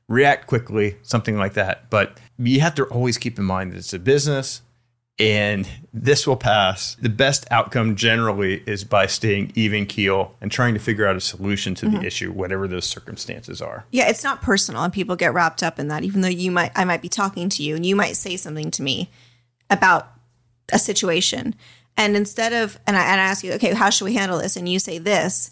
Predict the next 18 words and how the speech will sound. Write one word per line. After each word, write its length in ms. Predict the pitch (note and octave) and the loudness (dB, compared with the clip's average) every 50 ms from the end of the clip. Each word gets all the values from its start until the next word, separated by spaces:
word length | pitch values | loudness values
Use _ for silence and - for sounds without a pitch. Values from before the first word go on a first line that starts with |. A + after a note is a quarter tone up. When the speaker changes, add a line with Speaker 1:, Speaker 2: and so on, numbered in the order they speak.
| - - - | -4 -4 0
Speaker 2:
and 80 | F#3+ F#3 | 2 2
I 80 | F#3+ | 2
think, 220 | F#3 - F3 F3 - | 2 0 -2 -2 0
"Gosh, 260 | F#3 F#3 F#3 - - | 0 0 2 0 0
you 60 | F#3+ | 0
know 140 | F3+ F3+ F3+ | 0 0 0
what? 160 | F#3+ G#3 G#3 | 0 0 -2
He 120 | - G3 | -2 -2
did 200 | F#3 - F#3+ F#3 | -2 -2 -2 0
that 180 | F#3 D#3+ D#3 - | 0 0 0 0
because 200 | F3+ - F#3 - | -4 -4 -2 -2
he's 120 | - D#3+ | 0 0
trying 200 | - - F3+ F3 | 0 0 0 0
to 60 | E3 - | 0 0
screw 260 | - - - F3+ F3+ | 0 0 0 -2 0
me 160 | - C#3 E3 | 0 2 2
over." 320 | E3+ E3+ - - - - - - - | 2 2 0 -2 -6 -8 -8 -4 0
Speaker 1:
Yeah. 220 | A#2 A#2 A2+ G#2+ | 2 2 2 2